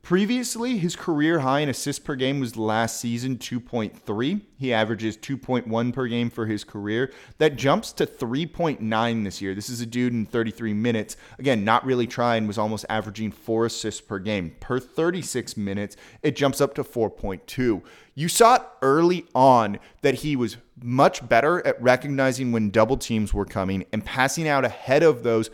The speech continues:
to the open shooter where the help defender was coming from. Previously, he's gotten the ball, it's kind of just stayed down in the low post, and that was that, and was either gonna try and score over that double team or it was gonna be a bad shot or a turnover. Here, he learned to recognize this was coming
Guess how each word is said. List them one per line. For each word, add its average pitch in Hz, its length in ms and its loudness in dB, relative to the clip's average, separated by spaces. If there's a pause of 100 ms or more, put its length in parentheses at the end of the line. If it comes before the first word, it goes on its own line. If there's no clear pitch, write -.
(180)
to - 80 -8
the 127 160 0
open 131 300 2
shooter 120 320 0
where 113 180 -2
the 104 80 2
help 117 300 0
defender 107 400 -2
was 95 160 -8
coming 98 380 -4
from. 87 240 -6 (320)
Previously, 220 560 2
he's 180 240 -4
gotten 165 300 8
the 143 80 6
ball, 131 360 6
it's 131 100 -8
kind 147 220 0
of 120 40 -6
just 131 140 -2
stayed 135 360 4
down 135 240 4
in 127 60 2
the 117 80 2
low 120 260 6
post, 123 420 8
and 110 240 0
that 113 160 6
was 110 160 -4
that, 113 180 8
and 110 80 -2
was 107 140 -2
either 117 140 2
gonna 113 160 0
try 117 160 0
and 98 100 -2
score 127 480 2
over 127 240 4
that 170 260 2
double 156 240 2
team 208 360 0 (240)
or - 80 0
it - 20 2
was 160 140 0
gonna 175 120 2
be 165 80 6
a 139 60 6
bad 120 320 4
shot 107 400 4
or 110 120 2
a 92 40 -2
turnover. 107 760 0 (200)
Here, 196 180 2
he 208 260 -4
learned 160 320 0
to 156 100 -6
recognize 139 960 2
this 135 200 -4
was 113 140 -6
coming 131 480 2